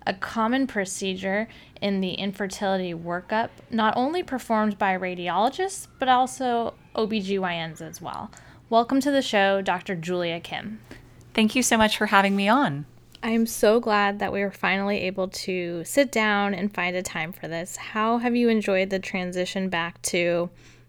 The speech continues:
Speaker 1: I wanna say, the Best Coast?
Speaker 2: It has been a great transition. Um, after fourteen years on the East Coast,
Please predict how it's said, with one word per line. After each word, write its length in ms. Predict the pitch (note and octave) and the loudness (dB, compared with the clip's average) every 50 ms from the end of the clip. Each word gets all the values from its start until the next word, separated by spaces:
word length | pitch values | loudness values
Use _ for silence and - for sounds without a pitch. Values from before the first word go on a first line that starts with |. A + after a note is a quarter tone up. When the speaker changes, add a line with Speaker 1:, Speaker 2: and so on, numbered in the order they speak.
| - - - - | -20 -20 -18 -10
Speaker 1:
I 60 | C4 | -6
wanna 220 | C#4 D4+ D#4+ E4 D#4 | -4 -2 -2 -2 -2
say, 160 | - E4 D4 | 0 0 2
the 100 | C4+ C4+ | 2 4
Best 380 | A#3+ B3 B3 B3+ - - - | 4 4 4 4 4 0 -2
Coast? 560 | - - A2 - G3+ - - - - - - - - - - | 0 -2 -4 -4 -4 -6 -6 -8 -8 -10 -12 -14 -20 -2 2
Speaker 2:
It 180 | - G3+ - - | 4 4 4 4
has 200 | F#3 F#3+ F#3 E3+ | 2 0 0 2
been 480 | - F#3 F3+ F3 F3 F3 E3+ - - - - | 2 2 2 2 0 0 -2 -6 -8 -4 -4
a 60 | F3 | 0
great 280 | D3+ - D#3 D#3+ - - | 6 8 8 8 8 4
transition. 720 | - F3 D#3+ D#3 C#3 C#3 C3+ - - C#3+ C#3 C#3 C#3+ D3 - - | 2 2 2 4 2 0 0 0 -2 -2 0 0 0 -2 -2 -2
Um, 260 | D#3 D3+ C#3+ C#3+ C#3+ | -2 0 0 0 0
after 320 | - - D3+ - - E3+ D#3 | 2 2 2 2 2 -2 -4
fourteen 520 | - - - D#3 - - - - E3 D#3+ | -2 0 0 0 0 0 -2 -2 0 0
years 340 | D#3+ D3+ D3 D3 D3 C#3+ - - - | 0 0 0 -2 -2 -2 -4 -2 -2
on 380 | D#3 D#3 D3 C#3+ C#3 C#3 C#3+ | -2 0 0 0 0 0 0
the 200 | C#3 - - - | -2 -2 -4 -2
East 260 | D#3 D3+ D3 - - | -2 -2 -2 -2 -4
Coast, 480 | - - F#3+ G3 G3+ F#3+ - - - - | -2 -4 -2 -2 -2 -2 -2 -4 -4 -6